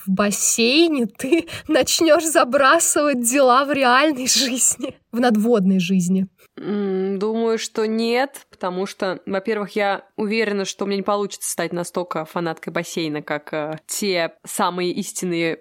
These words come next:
Speaker 2: пловцы <laughs> из романа «Ацуки». Боюсь, что я как раз, э, претендую на звание того, кто, типа, пришел такой, чтобы сбросить пару килограмм, потом понял, что это какая-то хрень, и не пришел больше никогда.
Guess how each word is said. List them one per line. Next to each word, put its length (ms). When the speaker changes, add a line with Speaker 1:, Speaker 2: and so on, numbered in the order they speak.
Speaker 2:
пловцы 640
<laughs> 80
из 140
романа 380
«Ацуки». 440
Боюсь, 440
что 140
я 140
как 140
раз, 260
э, 420
претендую 540
на 140
звание 340
того, 320
кто, 220
типа, 280
пришел 400
такой, 520
чтобы 340
сбросить 460
пару 260
килограмм, 640
потом 400
понял, 300
что 200
это 180
какая-то 380
хрень, 400
и 80
не 140
пришел 300
больше 280
никогда. 380